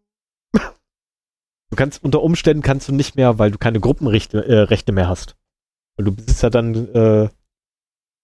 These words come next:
die Gruppe deines Nutzers wird ja gelöscht. Und dein Nutzer selber, was bedeutet, du hättest nur noch über die Gruppenzuordn-, also über die übrigen Gruppenzuordnungen Berechtigung. Weil selbst auf Verzeichnisse hättest du ja keine Möglichkeit mehr drauf zu kommen, es sei denn, da ist irgendwie so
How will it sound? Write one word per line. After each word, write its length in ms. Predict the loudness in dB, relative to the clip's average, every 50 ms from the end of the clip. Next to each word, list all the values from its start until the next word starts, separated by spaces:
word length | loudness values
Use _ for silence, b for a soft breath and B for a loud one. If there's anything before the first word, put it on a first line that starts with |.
| _ _ _ _ _ _ _ _ _ _ -10
die 40 | -4
Gruppe 260 | -4 -2 0 0 2
deines 240 | 2 2 2 2 2 0
Nutzers 340 | -2 0 0 -2 -2 0
wird 120 | -2 0 0
ja 60 | 0
gelöscht. 460 | 0 2 2 0 0 -2 -6 -16 -20 -20 _ _ _ _ _ _ _ _ _ _ _ _ _ _ _ _ _ _ _ _ _ _ _ _ _ _ _ _ _ _ _ -4
Und 140 | -2 0 2
dein 100 | 2 2
Nutzer 260 | 0 -2 -2 -2 -2 0
selber, 320 | 2 2 2 4 2 2
was 140 | 0 -2 -2
bedeutet, 400 | -2 2 2 2 2 0 -2 0
du 40 | 2
hättest 200 | 2 2 2 0
nur 100 | 0 2
noch 220 | 2 2 0 -4 -12 _ -2
über 180 | 2 2 2
die 180 | 0 -2 -8 -6
Gruppenzuordn-, 1300 | -4 -2 -2 -2 0 0 0 2 2 0 -2 _ _ _ -8 -4 -4 -2 0 2 2 2 2 0 -4
also 240 | -2 0 0 2 2
über 200 | 0 2 0 0
die 120 | 0 -2 -4 -4
übrigen 340 | -4 -2 0 2 2 2 0
Gruppenzuordnungen 960 | 0 -2 -4 -4 -4 -10 -10 -4 0 0 0 2 2 0 2 2 0 0 -2
Berechtigung. 680 | 0 0 0 0 0 0 -2 0 0 0 0 0 -4 -8 _ _ _ _ _ _ _ _ _ _ _ _ _ _ _ _ _ _ _ _ _ _ _ _ _ _ _ _ _ _ _ _ _ -2
Weil 120 | 0 0 2
selbst 260 | 4 4 2 2 0
auf 140 | -4 -4 -2
Verzeichnisse 640 | -2 -4 0 2 2 2 2 2 0 0 2 2
hättest 280 | 0 0 0 -4 -2 2
du 60 | 2
ja 80 | 2 2
keine 280 | 4 2 0 2 2
Möglichkeit 520 | 2 0 0 2 0 -2 0 0 -2 0 0
mehr 80 | 0
drauf 300 | 0 0 0 0 -2 -2
zu 100 | -4 -10
kommen, 280 | -6 -2 -2 -2 -2 -2
es 120 | -6 -2
sei 100 | 0 2
denn, 100 | 2 2
da 60 | 2 0
ist 140 | -2 -2
irgendwie 240 | -4 -6 -4 -4 -4
so 340 | -2 0 2 2 2 2